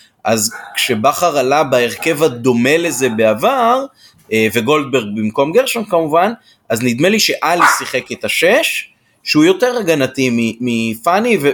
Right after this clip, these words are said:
וגם יותר מורגל כ-, לשחק בתפקיד הזה, ו-, ולזכור, כמו שאתה אומר, שהוא אחרון ו-, ואסור לו לקחת יותר מדי ריזיקות. אז פה זה היה כאילו קצת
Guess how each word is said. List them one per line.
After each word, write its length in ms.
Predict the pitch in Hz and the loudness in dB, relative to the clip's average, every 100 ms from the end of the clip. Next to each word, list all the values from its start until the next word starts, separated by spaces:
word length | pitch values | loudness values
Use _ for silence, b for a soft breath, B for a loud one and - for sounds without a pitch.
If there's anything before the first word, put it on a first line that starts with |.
| 127 | 0
וגם 320 | 127 135 139 | -2 0 0
יותר 220 | 139 208 | 2 4
מורגל 560 | 202 160 135 151 170 160 | 4 2 2 2 2 0
כ-, 60 | 151 139 b b - | -2 -2 b b -4
לשחק 440 | 135 160 156 175 | 0 0 0 0
בתפקיד 580 | 165 160 151 - 170 139 | 0 -2 -4 0 0 2
הזה, 260 | 123 160 226 | 2 2 2
ו-, 100 | 156 160 135 | 2 0 0
ולזכור, 680 | 135 143 123 - 185 160 | -2 0 -2 2 2 0
כמו 180 | 170 160 | -2 -4
שאתה 160 | - 156 | 0 2
אומר, 260 | 165 190 - B B | 2 2 -2 B B
שהוא 220 | - 175 | -2 0
אחרון 540 | 147 147 143 175 170 135 | 2 0 2 2 2 -2
ו-, 140 | 131 139 120 | 0 0 0
ואסור 720 | 131 131 127 123 123 - 151 | 2 4 4 2 2 0 2
לו 160 | 151 139 | 2 2
לקחת 360 | 135 135 135 | 0 0 -2
יותר 220 | 131 131 | -2 -2
מדי 340 | 131 123 120 117 | -2 0 0 0
ריזיקות. 440 | 117 107 104 - - b b | -2 -6 -8 -14 -20 b b
אז 160 | - - | -4 2
פה 140 | 247 | 2
זה 100 | 196 | 4
היה 140 | 185 190 | 2 0
כאילו 320 | 185 175 156 | 0 0 0
קצת 280 | - 175 | 0 0